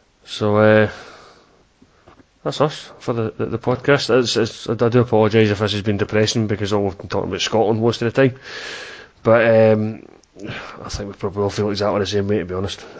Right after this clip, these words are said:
It's, uh, it's been disappointing to not qual-, not qualify yet again. And, uh, well, coming up in twenty years of, uh, being in the wilderness. Uh,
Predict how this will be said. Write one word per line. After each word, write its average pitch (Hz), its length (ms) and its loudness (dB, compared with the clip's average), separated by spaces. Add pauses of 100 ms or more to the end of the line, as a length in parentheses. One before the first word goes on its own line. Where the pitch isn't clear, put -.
(1200)
It's, - 200 -6
uh, 101 380 2
it's 95 120 -8
been 110 140 -2
disappointing 101 560 -2
to 95 180 -6
not - 240 -10
qual-, 101 380 -2
not 104 240 2
qualify 104 640 0
yet 104 240 -2
again. 98 360 -4 (1000)
And, 92 220 -8
uh, 90 180 -4 (140)
well, 90 160 -10
coming 95 260 -4
up - 80 -6
in 90 100 -10 (160)
twenty 101 300 -4
years 95 540 -4 (120)
of, 92 200 -14
uh, 95 220 -6 (1600)
being 110 160 -2
in 98 80 0
the 98 80 0
wilderness. 101 560 0 (800)
Uh, - 240 -10